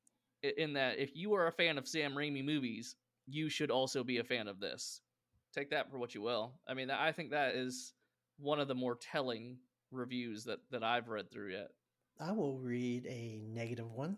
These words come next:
Speaker 2: This is from Dominic Griffin, the Armchair Auteur. "The blockbuster movie equivalent to reading a trade paperback collection of single-issue comics where a beloved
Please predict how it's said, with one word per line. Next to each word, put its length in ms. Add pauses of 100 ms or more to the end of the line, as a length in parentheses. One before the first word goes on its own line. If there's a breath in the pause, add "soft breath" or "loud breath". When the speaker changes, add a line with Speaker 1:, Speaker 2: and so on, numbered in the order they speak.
(120)
Speaker 2:
This 180
is 60
from 320
Dominic 480
Griffin, 540
the 220
Armchair 960
Auteur. 760 (800)
"The 120
blockbuster 800
movie 380
equivalent 520
to 100
reading 340
a 80
trade 400
paperback 600
collection 420
of 100
single-issue 680
comics 640 (300)
where 160
a 40
beloved 640